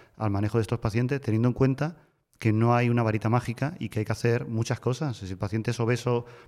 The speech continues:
hay que atender a la obesidad. Si tiene fibrilación auricular, habrá que anticoagularlo, eh, habrá que decidir qué se hace con la estrategia de control del ritmo o no. Eh, hay que hacer muchas, muchas, muchas cosas, ¿no? Y Alberto echaba un cable ahí para quien, eh, para quien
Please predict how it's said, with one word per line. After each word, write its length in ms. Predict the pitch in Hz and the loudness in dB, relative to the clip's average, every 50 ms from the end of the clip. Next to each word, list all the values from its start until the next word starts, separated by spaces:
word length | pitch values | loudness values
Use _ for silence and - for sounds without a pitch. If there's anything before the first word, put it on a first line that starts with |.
| _ - | _ -8
hay 100 | 117 113 | -6 -2
que 80 | - 117 | 0 0
atender 240 | 117 117 117 117 | 2 2 2 4
a 20 | 117 | 4
la 60 | 117 | 4
obesidad. 380 | 113 110 - 113 110 117 120 113 | 2 2 0 -2 0 0 -2 -2
Si 100 | - 107 | -4 -4
tiene 220 | - 113 117 110 | -2 -2 -2 0
fibrilación 420 | - 120 113 117 113 - - 117 | 0 0 0 0 -2 -2 -2 -2
auricular, 380 | 113 113 113 110 113 117 123 127 | 0 0 0 0 2 0 2 0
habrá 180 | 113 104 113 107 | 0 -2 -2 0
que 80 | 123 | 0
anticoagularlo, 760 | 120 113 123 - - 120 110 113 113 120 117 110 110 110 110 - - - - - - _ | 0 0 -2 0 2 2 2 4 2 2 2 2 0 0 -2 -4 -12 -20 -20 -20 -18 _
eh, 260 | - 113 110 107 107 | -2 0 2 2 2
habrá 240 | 110 107 104 110 113 | 2 2 0 0 0
que 140 | 107 117 113 | 0 0 0
decidir 400 | 113 104 110 110 107 117 110 - | 0 0 0 0 0 0 -2 0
qué 160 | - 113 110 | -2 -2 -2
se 160 | 104 - 117 | 0 0 -2
hace 240 | 117 113 - 107 104 | -2 0 -2 -4 -2
con 100 | - 110 | -2 -2
la 60 | 104 | -4
estrategia 340 | 101 - 101 92 104 - - | -2 -4 -4 -6 -4 -4 -4
de 80 | 107 104 | -4 -2
control 300 | - 107 104 113 117 110 | -2 -2 0 2 2 2
del 100 | 104 98 | 0 0
ritmo 280 | 110 117 101 110 104 | -2 -2 -2 -2 -2
o 40 | 104 | 0
no. 220 | 110 120 120 120 - - - - - _ - - | 0 -2 -2 -4 -8 -16 -20 -20 -20 _ -16 -16
Eh, 80 | 220 - - | -14 -12 -6
hay 60 | 117 | -4
que 80 | - | -4
hacer 160 | 110 - 123 123 | -2 0 0 2
muchas, 560 | 123 123 123 - 123 117 110 104 107 - - - | 2 0 0 0 -2 -2 -2 -2 -4 -8 -12 -8
muchas, 640 | 107 110 110 - - 123 113 110 107 107 104 92 - - | -4 -4 -4 -2 -2 -2 -2 0 -2 -4 -6 -8 -12 -12
muchas 320 | 113 107 104 - 110 - | -10 -10 -6 -6 -8 -4
cosas, 320 | - 120 120 - 123 104 | -4 -4 -2 -2 0 0
¿no? 160 | 101 123 170 - - _ _ _ _ _ _ _ _ | 0 0 -2 -4 -12 _ _ _ _ _ _ _ _
Y 140 | 131 113 110 | 0 2 2
Alberto 440 | 107 107 120 120 - 147 143 139 | 4 2 2 2 2 2 2 2
echaba 260 | 131 - - 127 123 123 | 0 0 2 2 4 4
un 80 | 123 | 4
cable 460 | 113 - 127 123 120 120 120 120 117 117 - - - - - - _ _ - | 4 4 6 6 6 4 2 2 0 -4 -10 -18 -20 -20 -20 -20 _ _ 0
ahí 240 | 123 113 127 135 | 2 2 2 2
para 220 | 131 - 110 110 110 | 2 0 -2 -2 -2
quien, 360 | - 113 107 107 107 110 - | -2 -2 -2 0 0 -2 -2
eh, 440 | - 110 107 101 101 98 98 104 123 131 - | -2 -2 -2 -2 -2 -4 -4 -6 -8 -8 -6
para 180 | 110 104 107 | -4 -4 -4
quien 240 | - 110 104 104 98 | -2 -2 -4 -4 -4